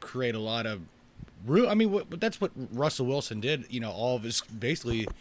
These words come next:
his entire career in Seattle was his, his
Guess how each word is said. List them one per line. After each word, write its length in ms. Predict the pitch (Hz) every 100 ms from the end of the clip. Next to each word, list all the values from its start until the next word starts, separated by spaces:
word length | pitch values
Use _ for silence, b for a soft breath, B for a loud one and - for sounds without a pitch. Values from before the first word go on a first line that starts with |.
| B B B B
his 140 | 120
entire 340 | 120 131 123
career 320 | 104 127 117 104
in 100 | 87
Seattle 580 | - 107 117 139 107
was 340 | 95 90 85 - B B B B B B
his, 280 | - 123 95 - - - -
his 200 | 135